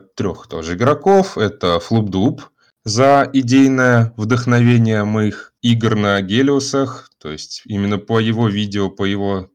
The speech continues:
страте игры в две собаки, в два гелика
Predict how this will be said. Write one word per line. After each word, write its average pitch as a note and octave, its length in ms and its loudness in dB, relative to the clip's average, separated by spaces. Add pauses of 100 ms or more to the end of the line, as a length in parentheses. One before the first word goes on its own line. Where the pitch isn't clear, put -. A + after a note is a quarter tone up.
страте F#2 680 -4 (460)
игры F#2+ 380 -2
в F2 80 -6
две F#2+ 200 -2
собаки, F#2+ 520 -4
в F2 80 -6
два F#2 180 -4
гелика F2 720 -6